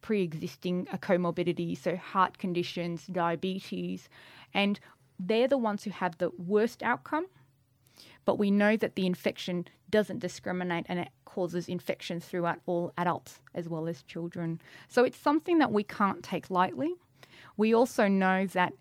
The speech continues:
it's actually extremely transmissible, which means it spreads so easily from pe-, a person to person. And we know that if we don't take all the measures that we're putting into place, we will see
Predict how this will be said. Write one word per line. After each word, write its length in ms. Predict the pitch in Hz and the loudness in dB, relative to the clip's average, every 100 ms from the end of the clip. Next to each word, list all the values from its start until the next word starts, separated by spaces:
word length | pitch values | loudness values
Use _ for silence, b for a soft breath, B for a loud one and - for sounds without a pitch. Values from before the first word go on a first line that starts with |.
| _ | _
it's 180 | - - | -8 -6
actually 360 | 214 - 208 | -8 -6 -6
extremely 960 | 185 - - - 208 202 208 208 208 196 | -6 -10 -12 -6 0 2 4 4 4 0
transmissible, 840 | - 180 170 196 - 165 160 165 | -2 -4 -2 -4 -4 -2 -2 -2
which 220 | - - | -6 -6
means 320 | 208 202 202 - | -2 0 0 -2
it 140 | - | -8
spreads 500 | - - - 208 190 | -8 -10 0 0 0
so 340 | - - 214 | -6 2 2
easily 640 | 247 208 208 202 180 170 180 b b b b b _ | 2 0 0 -2 -2 -4 -8 b b b b b _
from 240 | - 180 | -4 -4
pe-, 160 | - - | -8 -10
a 140 | - 214 | -4 -2
person 440 | - 208 - 196 | 4 4 4 -4
to 140 | - | -6
person. 540 | 190 - 196 - 330 381 B B B B B | -6 -2 -2 -2 -6 -8 B B B B B
And 340 | - 196 202 - b _ | -2 0 -2 -6 b _
we 180 | 190 214 | -2 0
know 220 | 220 220 | 2 4
that 120 | 240 208 | 4 4
if 160 | - | 0
we 120 | 190 | -6
don't 520 | 160 160 202 240 339 - | -8 -4 2 2 2 0
take 240 | 220 202 | 0 2
all 140 | 196 | 0
the 80 | 190 | 0
measures 360 | 185 180 185 175 | 2 2 0 -2
that 120 | 135 | -2
we're 80 | 185 | -2
putting 320 | - 196 175 | -2 -2 0
into 180 | 165 180 | -2 -6
place, 600 | - - 339 - - - b b | -2 0 0 -4 -18 -20 b b
we 220 | 196 214 | 0 0
will 280 | 208 214 226 | 2 4 2
see 400 | 233 - 190 220 | 2 -6 -6 -6